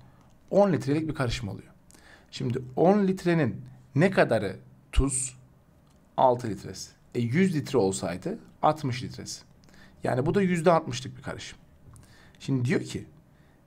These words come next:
biz diyor A ve B, A'dan alınan miktarı B'den alınan miktarın dokuz katı olacak şekilde.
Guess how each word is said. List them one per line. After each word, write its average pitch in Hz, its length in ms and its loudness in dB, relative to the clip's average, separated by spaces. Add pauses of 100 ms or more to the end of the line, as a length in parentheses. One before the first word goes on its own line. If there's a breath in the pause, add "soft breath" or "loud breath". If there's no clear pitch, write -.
(120)
biz 180 240 0
diyor 165 360 2 (720 soft breath)
A 160 200 6
ve 170 140 2
B, 180 220 2 (100)
A'dan 175 360 6
alınan 165 320 6
miktarı 143 400 2
B'den 135 240 4
alınan 151 240 4
miktarın 165 360 2
dokuz 156 240 2
katı 127 240 0
olacak 104 240 -4
şekilde. - 340 -12